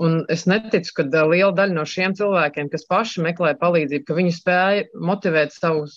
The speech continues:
bērnus, savu jaunāko paudzi. Un, ā, tāpēc man liekas, ka tā, nu, tā iespēja ar treneri tikties, runāties, satikties, nu, tā kā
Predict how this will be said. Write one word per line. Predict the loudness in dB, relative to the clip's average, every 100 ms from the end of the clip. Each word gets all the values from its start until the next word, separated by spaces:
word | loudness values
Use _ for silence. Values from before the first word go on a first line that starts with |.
| 0
bērnus, | 2 2 -2 -6 -14
savu | -6 0 2
jaunāko | 2 2 -2 -4 -2
paudzi. | 0 0 -2 -6 -12 -20 -18 -16 -16 -14 0
Un, | 4 6 6 4
ā, | 4 4 4 4 2 0
tāpēc | 2 2 2 0 2
man | 4
liekas, | 2 -2
ka | -4 -4
tā, | 0 2 0 -4 _ _ _ _
nu, | -2 2 2
tā | 4 4 4 2 2 0 0 -2 -8 _ _ _ _ -2
iespēja | 2 0 0 0 2 2 0 -2
ar | -4 -6
treneri | -2 0 2 2 0 -2 -6 -14 _ _
tikties, | -8 -8 -2 2 2 0 -6 -4
runāties, | 0 2 4 2 0 0 0 -2 -6
satikties, | -2 -2 -2 -8 -6 -2 0 0 -4 -2
nu, | 0
tā | 0
kā | 0